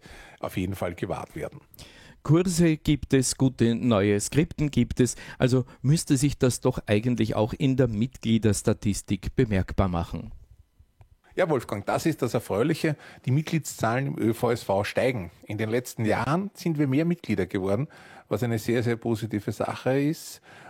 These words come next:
Speaker 1: und natürlich zurückzuführen ist auf die gute Ausbildung. Ich würde sagen, Corona war sicherlich ein Thema, was das stark gepusht hat. Die Leute haben was Neues gesucht. Aber wir haben den Schwung aus Corona jetzt eigentlich mitgenommen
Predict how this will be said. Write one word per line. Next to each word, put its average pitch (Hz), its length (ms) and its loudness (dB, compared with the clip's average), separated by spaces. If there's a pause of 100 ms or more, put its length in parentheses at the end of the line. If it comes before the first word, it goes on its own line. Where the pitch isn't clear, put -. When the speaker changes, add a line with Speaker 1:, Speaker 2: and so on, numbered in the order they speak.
(180)
Speaker 1:
und 143 260 -2
natürlich 135 600 0 (120)
zurückzuführen 120 920 -2
ist 117 140 -6
auf 107 120 -4
die 110 140 -8
gute - 320 -6
Ausbildung. 90 600 -6 (460)
Ich - 80 -6
würde 120 120 -2
sagen, 113 200 -2
Corona 120 480 -2
war 113 80 0
sicherlich 131 480 -2
ein 120 380 -2
Thema, 131 500 0
was 117 220 -4
das - 300 -4
stark 107 260 -2
gepusht 135 380 -6
hat. 139 140 -2
Die 123 60 -6
Leute 123 300 0
haben 107 380 -4
was - 140 -8 (160)
Neues 104 380 -2
gesucht. 151 520 -4 (380)
Aber 135 220 -2
wir 139 100 0
haben 131 120 -2
den 143 120 -2
Schwung 156 300 -4
aus 151 180 -4
Corona 147 760 0
jetzt 127 280 -4
eigentlich 131 360 -6
mitgenommen 147 760 -4